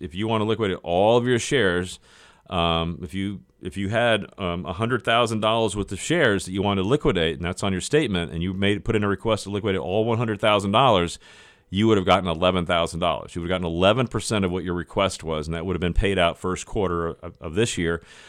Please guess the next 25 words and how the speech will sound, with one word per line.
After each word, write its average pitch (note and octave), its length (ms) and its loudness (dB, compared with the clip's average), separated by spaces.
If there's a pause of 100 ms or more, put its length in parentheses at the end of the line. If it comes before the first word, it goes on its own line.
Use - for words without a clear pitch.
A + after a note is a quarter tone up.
(120)
Of - 80 -10
course, A2+ 240 0
you G#2 60 -4
can A#2 100 0
make A2+ 140 0
that A2 120 -4
same A#2+ 240 0
request A#2 600 2
this A#2 420 0 (140)
quarter G2 320 0
as F#2 180 0
well, C3 420 2 (520)
but A2 100 4
assuming C#3 380 2
you A#2 100 -2
did A#2 280 2
that, G2+ 360 0 (480)
uh, F#2+ 180 -2
every A2+ 280 4
quarter, C3+ 320 6
and F#2 80 4
they F#2 80 4
always F#2+ 240 2
gave F2+ 220 0
you F2 220 -2